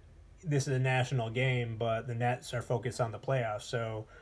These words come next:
whatever science and data, they're listening to the health staff, and they're like, 'Screw it. We're not gonna play. We're not gonna risk any more injury.'" And there's,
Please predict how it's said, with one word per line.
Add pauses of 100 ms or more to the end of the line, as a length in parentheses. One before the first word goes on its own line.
(300)
whatever
science
and
data,
they're
listening
to
the
health
staff, (120)
and
they're
like, (240)
'Screw
it. (640)
We're
not
gonna
play.
We're
not
gonna
risk
any
more
injury.'"
And
there's,